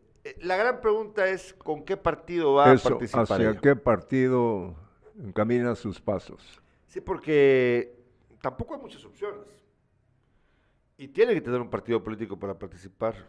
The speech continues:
Speaker 1: para candidata a diputada. Fíjate de que aquí a mí me sorprendió mucho, porque yo sinceramente creí que la diputada iba, iba a, a mostrar interés en participar por Guatemala, por, por la, el Estado Nacional.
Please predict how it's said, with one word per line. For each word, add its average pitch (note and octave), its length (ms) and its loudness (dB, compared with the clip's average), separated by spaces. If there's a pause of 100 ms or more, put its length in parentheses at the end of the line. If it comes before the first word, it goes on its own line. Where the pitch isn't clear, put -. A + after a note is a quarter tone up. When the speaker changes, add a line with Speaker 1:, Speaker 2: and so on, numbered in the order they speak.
(160)
Speaker 1:
para F2 420 -14
candidata G2+ 420 -10
a - 20 -4
diputada. B2 480 -2
Fíjate F3 240 -8
de F3 160 -6
que C3+ 240 -10
aquí F#3 680 -10
a D3 80 -16
mí F3 100 -14
me G#3+ 120 -12
sorprendió D3+ 440 -18
mucho, D3+ 400 -20 (420)
porque - 180 -14
yo G3+ 100 0
sinceramente F#3+ 800 -2
creí B2 260 0
que B2+ 120 -8
la A2+ 100 0
diputada B2 500 2
iba, B2 240 2 (440)
iba A#2 560 6
a, - 80 -12 (120)
a F#2+ 1120 -8 (1700)
mostrar A#2 380 -2
interés C#3 440 -2
en A#2+ 140 -6
participar G#2+ 760 -4
por G2 140 -8
Guatemala, F2+ 720 -4
por, G2+ 200 -10
por A#2+ 240 -6
la, A2 320 -2
el G#2+ 80 -8
Estado D#3 240 -2
Nacional. B2 440 -6